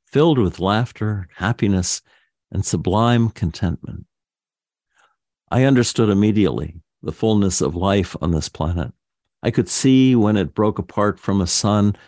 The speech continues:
spinning and cooling and collecting debris, until the first of these creatures heard itself laugh and understood the sound for what it was.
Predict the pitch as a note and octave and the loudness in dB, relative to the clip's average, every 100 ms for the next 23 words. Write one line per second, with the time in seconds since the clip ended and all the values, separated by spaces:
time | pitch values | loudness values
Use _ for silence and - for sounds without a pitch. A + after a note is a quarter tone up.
0 | - - - A#2 A#2 G#2+ F2+ E2 B2 A#2 | -16 -6 0 2 2 2 0 -2 0 0
1 | A2+ A2 G2 D#2+ - F#2+ G2+ G2+ F#2 D#2 | 0 0 0 -2 -2 -2 0 0 0 0
2 | F#2+ G2+ G2 G2 - _ _ _ _ F#2 | 2 4 4 0 -4 _ _ _ _ -6
3 | G#2 G#2+ F#2+ - A#2+ A2+ - F2+ G2+ G2 | 0 2 0 2 0 0 -2 0 0 0
4 | - G#2 G#2+ - F2+ - G2 F#2+ - F#2 | -2 -2 0 0 -2 0 0 0 0 -2
5 | F2 F2 F2 F#2 F#2+ - _ - _ _ | -2 0 0 0 -2 -6 _ -20 _ _
6 | F2+ G#2 G2+ G2+ - G#2+ E2+ E2 - G2+ | 0 2 2 0 0 -2 -2 -4 -2 0
7 | F#2+ F2+ - E2+ D#2+ A#1+ E2 F2 E2+ - | 0 -2 -4 -4 -4 -4 -4 -4 -6 -10